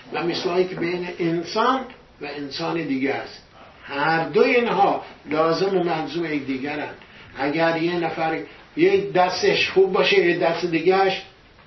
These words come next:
چلاق باشه، این سالم نیست، کامل نیست. یه چشش خوب باشه، خوب، یه چیز دیگهش ضعیف باشه و چیز نبینه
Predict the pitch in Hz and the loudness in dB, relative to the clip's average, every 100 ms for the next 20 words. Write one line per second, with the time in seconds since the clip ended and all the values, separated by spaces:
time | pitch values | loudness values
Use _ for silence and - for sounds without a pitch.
0 | _ - - - - - 156 156 120 113 | _ -20 -20 -20 -12 -4 0 2 0 -4
1 | - - - 147 165 165 160 143 139 160 | -10 -12 -14 -10 -8 -6 -6 -4 -4 -2
2 | 185 208 196 - - - - 139 143 143 | -4 -4 -4 -4 -10 -18 -16 -8 -4 -4
3 | 175 190 151 98 - - - - - - | -4 -4 -6 -10 -12 -16 -14 -14 -14 -18
4 | - - - - - - 175 208 202 - | -20 -20 -20 -18 -18 -4 2 2 4 4
5 | 208 - 208 214 214 220 226 214 - 233 | 2 2 2 2 2 2 2 0 2 6
6 | 240 247 240 233 - - - - 160 180 | 8 8 8 4 0 -14 -12 -10 -6 -6
7 | 165 170 185 190 185 - - - - - | -6 0 2 2 -2 -8 -20 -20 -20 -20
8 | - 123 131 165 180 196 165 175 165 160 | -18 -8 -2 0 -2 -4 -4 -4 -4 -6
9 | - 143 131 107 92 90 | -8 -8 -10 -12 -14 -18